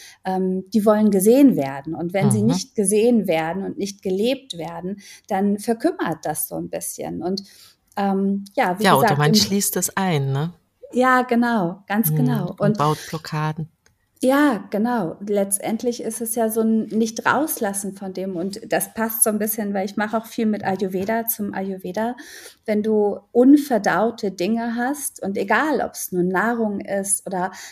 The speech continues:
Speaker 1: ja,
Speaker 2: Mhm.
Speaker 1: seelische Sachen, Emotionen, dann bauen sie, äh, dann,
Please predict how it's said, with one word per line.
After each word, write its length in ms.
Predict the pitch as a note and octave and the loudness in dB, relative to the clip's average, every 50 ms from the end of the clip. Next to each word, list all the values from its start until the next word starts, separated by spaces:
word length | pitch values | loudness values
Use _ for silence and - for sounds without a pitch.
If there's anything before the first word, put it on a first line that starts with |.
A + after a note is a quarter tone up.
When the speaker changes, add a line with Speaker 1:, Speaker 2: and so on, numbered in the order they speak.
| - _ | -6 _
Speaker 1:
ja, 140 | A3 G3+ G3 | 2 2 4
Speaker 2:
Mhm. 40 | |
Speaker 1:
seelische 600 | F3+ E3 A#3 C4 D#4 F4 E4+ C#4 A#3 - - A3 | 4 4 4 4 4 4 4 2 0 0 -2 -2
Sachen, 320 | G3 - G#3 G3+ - - G#3 | -2 0 -2 -2 -4 -6 -4
Emotionen, 720 | G3 G3+ G3+ G3 G3 G3 - - A3+ A#3+ A3+ G#3+ G3+ G3 G3 - - _ | -2 -2 -2 -2 -2 -4 -2 0 0 2 2 0 -2 -4 -8 -14 -16 _
dann 260 | - G#3+ G3+ G#3 G#3 | -4 -2 0 0 0
bauen 400 | G3+ G3 F#3+ G#3 A3 A3 A3 A3+ | 2 2 2 2 2 2 2 2
sie, 260 | G#3+ G#3+ G3+ - - - | 2 0 -4 -8 -6 -6
äh, 200 | G3 - - - | -6 -6 -6 -6
dann, 400 | G#3 G3+ G3+ G3+ G#3 G#3 G3 | -4 -4 -2 -2 -4 -6 -8